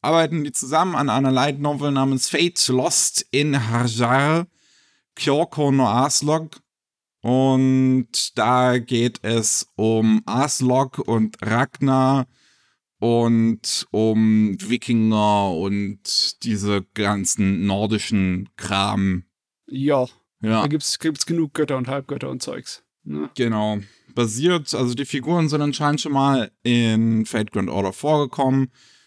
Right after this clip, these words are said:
Speaker 1: Shiro hat auch die, äh, beiden Figuren Aslog und Ragnar, äh, für Grand Order gezeichnet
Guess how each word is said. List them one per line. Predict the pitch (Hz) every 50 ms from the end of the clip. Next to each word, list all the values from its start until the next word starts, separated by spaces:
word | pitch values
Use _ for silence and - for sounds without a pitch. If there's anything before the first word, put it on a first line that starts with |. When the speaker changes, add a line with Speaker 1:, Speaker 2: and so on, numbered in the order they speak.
| _ _ -
Speaker 1:
Shiro | - - - 143 143 131 120 117 117 120 117 113 107 - -
hat | 113 110 - - - - - -
auch | - 92 98 107 107 107 - -
die, | - - - 107 101 101 101 101 98 98 101 104 107 107 107 110 110 101 - _ _ _ -
äh, | - 98 101 98 98 98 98 95 95 98 98 98 98 98 104 113 104 -
beiden | - - - 120 101 107 110
Figuren | - - 110 104 104 101 104 101 101
Aslog | - - 104 113 117 - 127 113 107 104 -
und | - 101 104 104 101
Ragnar, | 101 101 107 123 - - 151 151 127 123 123 123 123 123 117 - - - - - -
äh, | 101 104
für | - - - 113 107 104 - _ _ _
Grand | - - 113 107 107 110 -
Order | 85 110 110 107 104
gezeichnet | 98 104 98 - - - 131 139 170 180 - - 180 165 165 160 - -